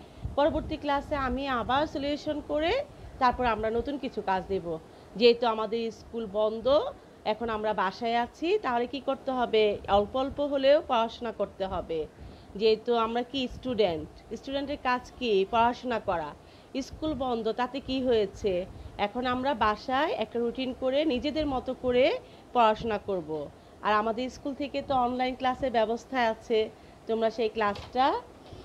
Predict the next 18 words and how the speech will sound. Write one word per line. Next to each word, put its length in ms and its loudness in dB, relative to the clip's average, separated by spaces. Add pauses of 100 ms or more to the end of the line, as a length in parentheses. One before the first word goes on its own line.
(260)
সহযোগিতা 640 2
নিয়ে, 580 2 (720)
মামুনির 500 -2
সাহায্য 480 -2
নিয়ে 360 2
তোমরা 300 0
বাসায় 720 2
পড়াশোনা 420 2
করবে। 480 -4 (520)
ঠিক 180 -2
আছে 260 0
সোনামণিরা, 680 0 (540)
তাহলে 280 4
আসো 460 4 (480)
আমরা 380 0 (220)
সলিউশনগুলো 1080 0
খেয়াল 280 2 (100)
করি। 360 -4